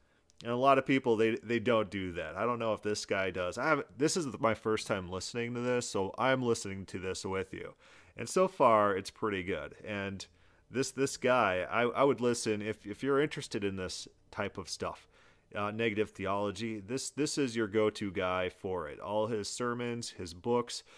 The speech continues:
uh, they're very detailed, and it's, it's pretty mainstream understanding of metaphysics. And if Calvinists, if they say that this guy's wrong, Calvinists don't understand their own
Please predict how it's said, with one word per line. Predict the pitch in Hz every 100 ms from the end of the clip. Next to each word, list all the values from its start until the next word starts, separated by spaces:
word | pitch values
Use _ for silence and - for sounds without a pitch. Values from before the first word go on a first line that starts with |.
| - - -
uh, | 110
they're | 104 117
very | 101 127 147 131
detailed, | 95 123 131 - 95 90
and | 90 95
it's, | 101 -
it's | - 104 -
pretty | - 180 175
mainstream | 123 117 120 120 - 120 110 104 101 95 _ -
understanding | 107 107 101 - 104 101 98
of | 90 85
metaphysics. | 92 92 87 - 87 - - - - - - -
And | 98
if | 101
Calvinists, | - 143 175 156 107 98 - - _ _ _ _ _ _
if | 117 117
they | 139 143 143
say | 156
that | 127 104
this | 131 -
guy's | 127 110 90
wrong, | 95 104 120 139 -
Calvinists | - 120 113 110 -
don't | - 104 98
understand | 92 - 95 90
their | 87 85
own | 85